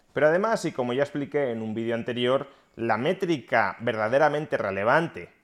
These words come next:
para conocer hasta qué punto una moneda está reemplazando a otra como estándar monetario internacional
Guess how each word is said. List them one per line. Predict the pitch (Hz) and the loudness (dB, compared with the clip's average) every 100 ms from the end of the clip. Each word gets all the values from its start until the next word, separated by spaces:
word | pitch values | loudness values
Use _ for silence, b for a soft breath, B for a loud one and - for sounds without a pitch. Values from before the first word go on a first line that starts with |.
| _ | _
para | 104 98 | -2 0
conocer | 104 95 - 156 127 - - | -2 -6 -2 2 2 0 -8
hasta | 95 104 98 | -6 -4 -2
qué | 117 | -4
punto | 139 165 - 113 101 | -2 -4 0 -2 -2
una | 117 127 120 | -4 0 0
moneda | 120 135 165 123 - | 0 0 4 4 2
está | 104 - 131 | -10 0 2
reemplazando | 135 123 107 117 - 123 123 113 | 2 0 0 -2 0 -4 0 4
a | 110 | 6
otra | 151 - 131 98 B B _ | 6 4 2 2 B B _
como | 131 120 110 | -4 -2 -4
estándar | - 160 185 165 110 | 0 0 2 4 2
monetario | 98 92 87 123 123 | 0 -8 0 2 2
internacional | 120 120 123 131 135 139 143 | -2 -2 -2 -2 -2 2 2